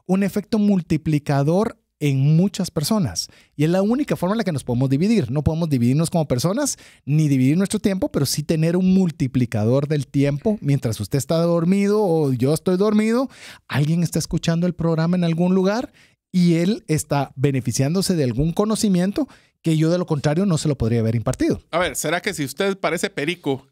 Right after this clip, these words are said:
Speaker 2: repitiendo la misma información constantemente, será que ese es un tema con el que usted podría desarrollar un podcast?
Speaker 1: Así es. Y que con una sola vez que usted lo exprese, pueda usted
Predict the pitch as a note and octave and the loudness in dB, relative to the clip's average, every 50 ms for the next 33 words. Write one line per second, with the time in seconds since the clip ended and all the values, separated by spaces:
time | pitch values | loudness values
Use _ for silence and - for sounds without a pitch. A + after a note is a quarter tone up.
0 | _ _ D#3+ D#3+ - D3+ - F3+ G3 F#3+ F3+ D#3+ C#3 C3+ C#3 E3 F#3 F3+ E3 C#3+ | _ _ -8 -6 -6 -4 -4 -4 -4 -2 -4 -4 -2 -2 0 0 0 0 -2 -4
1 | B2 - C3+ B2 B2 B2 B2 - D#3+ D#3 C3 B2+ A#2+ - F#3+ F#3 F#3 - D3+ D3 | -4 -4 -6 -6 -4 -6 -4 -4 -4 -4 -4 -6 -4 -4 -4 -4 -4 -6 -2 -2
2 | F#3 G#3+ A3+ A3+ - A3 G#3+ G3 - A2+ G#2 A#2 - - D3 C3 C3+ C3 - D3 | -2 -2 -2 -4 -6 -6 -6 -6 -6 -8 -8 -8 -8 -8 -6 -6 -6 -6 -8 -6
3 | C3+ D#3 D3+ D3+ C#3+ - C3+ B2+ B2+ B2+ A#2+ A2+ - A2+ - C#3 - D#3 D3 D#3 | -6 -6 -6 -6 -6 -6 -6 -6 -4 -4 -6 -8 -10 -8 -8 -6 -6 -4 -4 -4
4 | D#3+ D#3 D#3 D3 D3+ D3+ D3+ E3 E3+ F3+ F3 - A3+ - - D#4 D4+ - - - | -4 -6 -6 -6 -4 -4 -2 -2 -4 -4 -6 -8 -10 -10 -10 -12 -14 -14 -14 -10
5 | - G2+ F#2 - A#2 C#3 E3+ - - - - - _ _ _ _ _ _ - E3+ | -8 -6 -2 0 0 0 0 -2 -6 -10 -12 -16 _ _ _ _ _ _ -2 -2
6 | - - D#3 D3 - C#3 C#3 C3+ D3 F3+ A3+ C#4 D4 C#4 B3+ A3+ - - A#3+ A3+ | 0 0 -4 -2 0 0 0 2 2 2 2 2 2 0 0 0 0 -2 -2 -2
7 | A3 G#3 G3+ F#3+ G3+ G3 - - - C#3 A#2+ - - F3+ G3 G3 - - - - | 0 0 0 0 0 -2 -4 -2 -4 -4 -2 -2 -2 -2 -2 -2 -4 -4 -4 -4
8 | A#3 D#4 F4 - - - G#3 - _ _ _ _ _ _ _ _ _ D3+ D#3 D#3+ | -4 -2 -2 -4 -4 -4 -6 -6 _ _ _ _ _ _ _ _ _ 0 2 2
9 | E3 E3+ D3+ - - E3 F3 G3 | 2 0 -2 -4 -2 -2 -2 -2